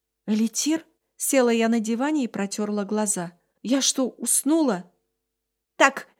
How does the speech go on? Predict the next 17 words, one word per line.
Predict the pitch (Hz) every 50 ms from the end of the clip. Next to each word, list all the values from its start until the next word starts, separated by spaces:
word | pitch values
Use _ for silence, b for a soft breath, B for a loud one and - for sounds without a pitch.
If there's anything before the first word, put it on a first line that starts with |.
| _ _
не | 233 254 277
отвлекайся, | 285 277 285 262 269 294 262 - 320 339 392 381 - - 254 226 B B B B
иначе | - 269 269 262 262 262 311 - - 381
забудешь | 320 - 294 262 214 190 247 277 240 320 311 -
свой | - - 220 269 294
сон!" | 294 - - 262 233 226 220 220 - _ _ _ _ _ _ _ _
прикрикнул | - 202 208 202 208 190 185 - - 202 196 196
Ночень, | 202 240 302 311 - - 196 180 - _
что | - - - 196
сидел | 190 - 190 185 208 196 190
рядом | 196 202 190 175 170 175 180
с | 170
диваном | 170 175 185 180 196 214 254 285 277 - - _ _
и | - 202
буравил | 175 180 190 185 180 180 190 190 220 226
меня | 220 190 180 180 175
глазами. | 170 196 190 190 175 185 180 165 156 156 165 170